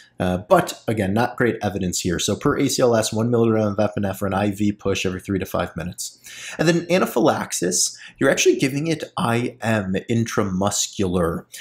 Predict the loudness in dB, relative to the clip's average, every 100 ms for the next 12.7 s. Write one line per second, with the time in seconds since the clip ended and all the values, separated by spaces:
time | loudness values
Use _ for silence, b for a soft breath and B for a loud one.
0 | B -2 0 0 -2 0 2 2 0 -4
1 | -4 -4 -4 -6 -8 -6 -4 -2 -2 0
2 | -2 -2 -2 -4 -2 -4 -4 -4 -4 -4
3 | -4 -2 0 0 0 -2 -6 _ B B
4 | B -2 0 -4 0 0 0 -6 -4 2
5 | 2 2 0 -2 0 0 2 0 0 0
6 | 0 -2 -2 -4 0 -2 0 0 0 -2
7 | 0 0 -2 -2 -2 0 0 0 -4 -4
8 | -4 -2 0 2 0 0 -6 -8 B B
9 | B 0 4 2 2 -2 -2 0 4 2
10 | 2 0 2 0 0 0 2 2 4 2
11 | 2 -4 -2 0 -2 -4 -6 -4 0 2
12 | 4 4 4 0 0 -2 -6